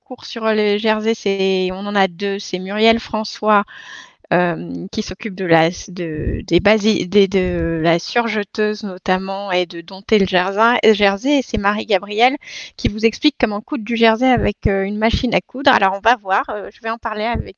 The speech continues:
euh, Marie-Gabrielle si elle est dans le coin et avec Muriel si elles ont envie, euh,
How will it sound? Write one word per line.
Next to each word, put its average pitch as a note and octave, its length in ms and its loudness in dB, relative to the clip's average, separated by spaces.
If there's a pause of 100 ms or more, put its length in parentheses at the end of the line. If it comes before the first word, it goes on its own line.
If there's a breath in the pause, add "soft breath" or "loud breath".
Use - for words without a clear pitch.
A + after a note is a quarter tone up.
(100)
euh, - 140 -18 (580 loud breath)
Marie-Gabrielle G#3 760 -4
si - 220 -8
elle G3 100 -2
est G3 80 -6
dans F3 140 -10
le F3 100 -16
coin A3 300 -8
et A#3 120 -4
avec F3+ 280 -6
Muriel G3 420 -6
si - 140 -12
elles F3 240 -8
ont - 20 -12
envie, F3+ 560 -4
euh, E3 180 -2